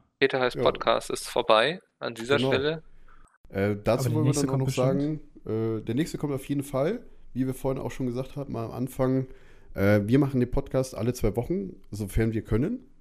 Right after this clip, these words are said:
Speaker 2: Also stellt euch an, dass jeden Donnerstag auf jeden Fall eine Folge kommt. Also
Speaker 1: Jeden
Speaker 2: jeden zweiten
Speaker 1: zweiten.
Speaker 2: Donnerstag, sorry.
Speaker 1: <laughs> Das geht ja schon.
Speaker 2: <laughs> Ja,
Speaker 1: Ja.
Speaker 2: also immer, äh, alle zwei Wochen. Und, ähm,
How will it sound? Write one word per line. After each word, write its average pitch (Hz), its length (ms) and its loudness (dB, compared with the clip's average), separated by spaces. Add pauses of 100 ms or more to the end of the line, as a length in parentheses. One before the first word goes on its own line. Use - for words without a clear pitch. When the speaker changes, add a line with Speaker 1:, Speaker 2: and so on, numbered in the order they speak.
(280)
Speaker 2:
Also 101 180 -6
stellt 113 180 -2
euch 123 140 -2
an, 113 220 -2
dass 101 180 -4
jeden 113 180 -2
Donnerstag 110 440 -2
auf 104 160 -6
jeden 107 120 -2
Fall 101 140 -4
eine 98 140 -2
Folge 98 280 -2
kommt. 127 300 -4 (220)
Also 92 160 -2
Speaker 1:
Jeden - 140 -2
Speaker 2:
jeden 101 160 4
zweiten 98 60 0 (300)
Speaker 1:
zweiten. - 20 -8
Speaker 2:
Donnerstag, 117 460 0
sorry. 117 280 4
Speaker 1:
<laughs> - 20 2
Das - 240 4
geht 113 160 0
ja 113 80 6
schon. 110 180 -2 (160)
Speaker 2:
<laughs> - 640 0
Ja, 113 80 6
Speaker 1:
Ja. 110 280 2 (440)
Speaker 2:
also 92 300 -2
immer, 98 680 0
äh, 90 380 0
alle 90 200 -4
zwei 87 240 -6
Wochen. 113 340 -2 (1400)
Und, 95 600 2
ähm, 87 540 0